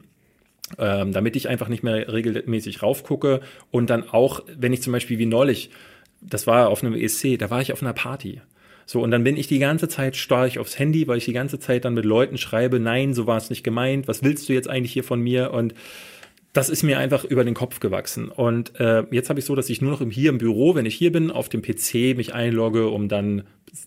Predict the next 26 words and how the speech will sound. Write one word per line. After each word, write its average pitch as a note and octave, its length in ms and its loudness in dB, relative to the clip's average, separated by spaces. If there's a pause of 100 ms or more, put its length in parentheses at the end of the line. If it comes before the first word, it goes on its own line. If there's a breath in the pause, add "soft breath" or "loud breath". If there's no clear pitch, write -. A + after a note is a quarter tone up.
(100)
weil A#2 220 0
ich A#2 80 -2
ja A2+ 80 -2
Dinge A#2+ 180 2
auch - 120 -4
mal G#2+ 120 0
wie G#2 80 0
den G2+ 140 0
Podcast - 500 -4
retweeten A#2 380 -10
muss. - 300 -10 (480 loud breath)
Und A2+ 60 0
dann A#2+ 60 2
habe D3 120 4
ich - 40 -4
die G#2+ 100 -2
Tage D#3+ 260 2
den C#3+ 100 2
Fehler F3 300 4
gemacht, C#3 560 -2
ähm, B2+ 220 2
zu - 100 -4
posten, C#3 720 0
die B2+ 140 0
E B2 40 4
drei C3+ 480 4